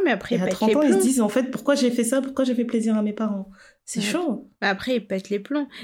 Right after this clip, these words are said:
Speaker 1: Et du coup, quand tu commences avec la pression comme ça dans le monde, euh, comment dire, dans le monde, euh, scolaire, juste là, jusqu'au moment où tu veux aller au bac, si t'as envie d'avoir le bac ou pas, après, quand t'arrives sur, dans le monde du travail,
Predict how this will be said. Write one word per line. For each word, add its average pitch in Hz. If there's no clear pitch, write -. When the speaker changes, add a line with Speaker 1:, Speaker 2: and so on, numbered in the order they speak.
Speaker 1:
Et 196
du 196
coup, 285
quand 277
tu 214
commences 202
avec 202
la 190
pression 226
comme 220
ça 233
dans 202
le 190
monde, 214
euh, 185
comment 190
dire, 185
dans 196
le 202
monde, 214
euh, 185
scolaire, 214
juste 214
là, 208
jusqu'au 220
moment 208
où 208
tu -
veux 190
aller 185
au 208
bac, 220
si 202
t'as 202
envie 190
d'avoir 190
le 196
bac 196
ou 202
pas, 262
après, 185
quand 240
t'arrives 196
sur, 190
dans 190
le 190
monde 202
du 190
travail, 233